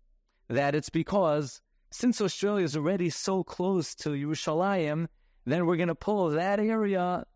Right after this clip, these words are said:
toward Yerushalayim. But Alaska is further, so we're gonna pull it to mainland U S A. This is certainly not a clear answer, and this is one of the great mysteries of the halachic date line,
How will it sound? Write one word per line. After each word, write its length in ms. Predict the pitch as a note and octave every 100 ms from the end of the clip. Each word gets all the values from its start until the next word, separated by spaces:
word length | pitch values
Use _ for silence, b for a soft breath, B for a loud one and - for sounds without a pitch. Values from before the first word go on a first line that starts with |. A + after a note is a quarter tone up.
| -
toward 420 | - G#3+ G#3 F3
Yerushalayim. 640 | F3 D#3+ - D#3 F3 E3
But 120 | D#3
Alaska 480 | E3+ G#3 G#3+ - F#3+
is 260 | D#3+ D#3 - _ _
further, 500 | - D4+ C4 G#3+ G#3+ - -
so 200 | - G#3
we're 80 | G3
gonna 160 | F#3+
pull 260 | F3+ G#3 G3+
it 140 | F#3+
to 100 | -
mainland 500 | E3 E3+ E3 D#3 D3+
U 140 | C#3 C3
S 180 | A2+
A. 200 | A2+ F#2 - _ _ -
This 200 | G3 -
is 120 | E3
certainly 600 | - G#3+ G3 F3 D#3 D#3 _ -
not 280 | D3+ D#3+ D#3+
a 440 | - C#3 C3+ C3+ C3 _ -
clear 400 | - E3+ E3+ C#3+
answer, 560 | G#2+ A#2+ A#2+ D#3+ F3+ - _ _ _
and 460 | - C3+ C3+ C#3 B2+ - -
this 180 | F3+ -
is 100 | E3
one 140 | F3+
of 80 | D#3+
the 80 | C3+
great 260 | C#3+ F3
mysteries 720 | D#3 F#3+ - - E3+ D#3 D#3 -
of 160 | C3
the 80 | C3
halachic 520 | B2+ D3 E3+ - D3+
date 200 | D3+ F3
line, 380 | D3 C3+ C3 C#3